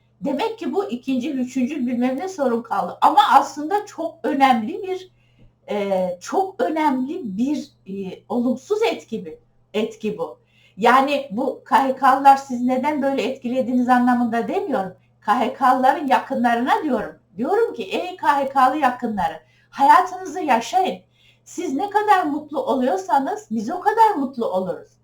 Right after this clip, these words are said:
Sizin mutluluğunuzun, mutluluk enerjiniz bizim hayatımıza ancak mutluluk katar. Ancak mutluluk katar. Siz suçlu değilsiniz. Bizim yaşadıklarımızdan siz sorumlu değilsiniz.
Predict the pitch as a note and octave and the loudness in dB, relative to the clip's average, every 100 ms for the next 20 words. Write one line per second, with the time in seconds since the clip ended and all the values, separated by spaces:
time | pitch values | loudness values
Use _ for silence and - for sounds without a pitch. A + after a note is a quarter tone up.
0 | _ _ _ - - - C4+ A4+ B4+ G4+ | _ _ _ -20 -14 -4 2 4 4 2
1 | F#4+ - G4 F#4+ F#4 F#4+ F#4+ G4+ F#4 A#3+ | -2 2 4 4 2 -4 -8 -8 -8 -10
2 | - E4 G#4+ G#4 F4+ C4+ C4 A#3+ B3+ F#4+ | -10 -4 0 0 2 4 4 2 -4 -4
3 | A#3+ C#4+ G#4 F#4+ E4 D4 D4 D4+ D4+ F#4+ | -6 -6 -6 -2 2 2 0 -6 -4 -2
4 | - D4 G#4+ B4 A#4+ - C#4+ - A#3+ C#4+ | -2 2 2 4 2 2 -4 -6 -6 -4
5 | F#4 F4 B3 - E3+ - _ _ _ _ | -6 0 0 0 -6 -8 _ _ _ _
6 | - E4+ A#4 C5+ C5 G#4 G#4 F4+ A4 A4 | 4 6 8 6 6 4 2 2 4 4
7 | G#4 G4 E4+ - - - - G4+ C#5+ D#5 | 2 6 6 4 0 -20 -2 2 2 0
8 | - G4 G4 G4 F4 - D4+ D4 G4 F#4+ | 2 4 4 2 -4 -4 -4 -2 -2 -2
9 | F#4 B3 F#3+ - _ _ _ - D4 A4+ | -4 -4 -4 -10 _ _ _ -4 0 2
10 | G#4+ G#4 G#4 G#4 G4 F#4+ G4 G4 F#4+ F#4+ | 4 2 4 0 0 -4 -2 -2 -4 2
11 | G4+ G4+ G4+ - G#4+ A4 - F#4+ F#4 F#4 | 4 4 4 4 4 4 0 2 2 -2
12 | E4+ C4 B3 C4+ G4 F#4+ C4 F#3+ - | -6 -4 0 0 0 -2 -10 -10 -12